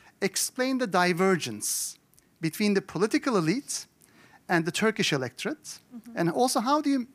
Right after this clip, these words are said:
Speaker 1: explain the mismatch between these, um, spectacles of glorification of Hamas violence and
Speaker 2: Right.
Speaker 1: terrorism on the streets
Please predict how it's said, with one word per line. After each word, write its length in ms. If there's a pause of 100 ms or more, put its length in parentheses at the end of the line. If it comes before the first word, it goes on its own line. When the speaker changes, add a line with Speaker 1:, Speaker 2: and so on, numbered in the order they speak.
(260)
Speaker 1:
explain 500
the 80
mismatch 580
between 420 (480)
these, 520
um, 480 (600)
spectacles 920
of 340
glorification 800
of 100
Hamas 460
violence 720
and 180
Speaker 2:
Right. 80
Speaker 1:
terrorism 460
on 140
the 80
streets 580